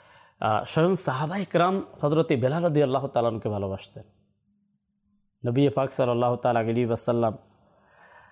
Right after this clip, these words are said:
আহ, হযরতে বেলাল রাদিয়াল্লাহু তাআলা আনহুর যে একটা মর্তবা, ফজিলত এভাবে বয়ান করেন,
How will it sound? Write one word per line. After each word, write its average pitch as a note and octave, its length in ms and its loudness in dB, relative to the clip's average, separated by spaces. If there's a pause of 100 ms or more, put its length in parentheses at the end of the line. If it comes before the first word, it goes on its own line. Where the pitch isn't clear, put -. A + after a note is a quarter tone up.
(260)
আহ, A2+ 400 0
হযরতে C3 340 0
বেলাল B2 320 0
রাদিয়াল্লাহু A#2+ 560 0
তাআলা A2+ 280 -2
আনহুর A2 220 -4 (1000)
যে G2+ 340 -4 (200)
একটা C3+ 220 0 (260)
মর্তবা, C3 560 0
ফজিলত D#3 460 2 (240)
এভাবে C3+ 300 2
বয়ান B2 320 2
করেন, A#2 300 0